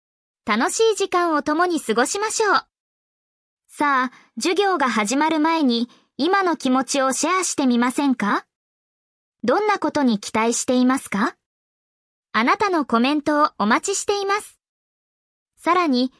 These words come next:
生徒たちが授業に対してポジティブな気持ちを持ち続けるためには、学習環境の改善も必要です。教室の雰囲気や授業の進め方、教材の選定などに工夫を凝らすことで、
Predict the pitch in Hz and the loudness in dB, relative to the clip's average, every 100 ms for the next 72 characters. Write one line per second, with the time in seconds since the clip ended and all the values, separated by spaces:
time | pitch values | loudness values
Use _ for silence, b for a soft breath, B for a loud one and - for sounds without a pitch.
0 | _ _ - 349 381 349 285 - 240 214 | _ _ -2 0 0 -2 -2 -4 -2 -2
1 | 208 302 359 339 285 254 269 254 - 214 | 0 0 2 2 0 0 -2 -2 0 -2
2 | 220 - 339 440 427 330 277 240 233 240 | -2 -2 -2 0 0 0 0 -2 0 0
3 | 247 277 233 190 190 - 302 294 330 359 | 0 0 0 0 -4 -6 -8 -6 -2 -2
4 | 320 233 247 233 196 185 - _ _ 202 | 0 0 2 2 0 -4 -6 _ _ -2
5 | 202 - - 381 403 466 415 370 320 254 | -2 -4 0 0 2 0 0 0 2 2
6 | 214 202 202 247 277 269 262 - - 254 | 0 2 0 2 2 2 0 -2 -4 0
7 | 269 262 247 - - _ _ _ _ _ | 2 2 -2 -4 -14 _ _ _ _ _
8 | _ _ _ _ _ 220 302 349 - 381 | _ _ _ _ _ 2 2 2 -4 -2
9 | 381 359 381 403 381 311 226 214 285 370 | -2 -2 -4 -4 -2 0 2 2 0 2
10 | 381 285 214 196 - 240 240 233 233 233 | 2 2 -2 -4 -2 -2 0 -2 0 0
11 | b b b - 214 320 359 349 349 339 | b b b -2 2 4 4 0 0 0
12 | 294 320 330 349 359 359 311 233 214 _ | 0 -2 0 0 2 2 2 0 -4 _
13 | - 185 254 320 359 359 294 330 349 - | -4 -4 0 2 2 0 0 0 -2 -6
14 | 233 247 220 | -4 -2 -4